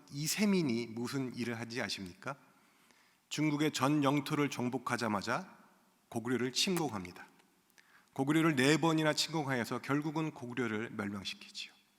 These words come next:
고구려뿐입니까? 백제도 멸망을 시킵니다.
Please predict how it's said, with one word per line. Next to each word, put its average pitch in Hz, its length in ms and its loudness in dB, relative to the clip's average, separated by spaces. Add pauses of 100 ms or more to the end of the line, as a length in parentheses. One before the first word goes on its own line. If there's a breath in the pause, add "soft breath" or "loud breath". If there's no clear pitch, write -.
(480 soft breath)
고구려뿐입니까? 139 800 0 (400)
백제도 - 420 -6
멸망을 113 380 -4
시킵니다. - 460 -10